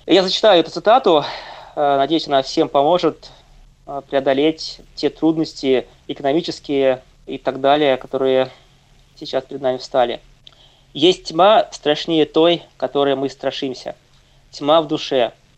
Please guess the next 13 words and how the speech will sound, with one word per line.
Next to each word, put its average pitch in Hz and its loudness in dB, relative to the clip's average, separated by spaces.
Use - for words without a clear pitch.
которая 156 2
утратила 139 0
свой 131 -4
путь. 127 -10
Война, 135 4
которую 170 2
мы 156 2
ведем, 147 2
не 170 -2
против 180 -2
могущества 143 -2
и 139 2
власти. 131 0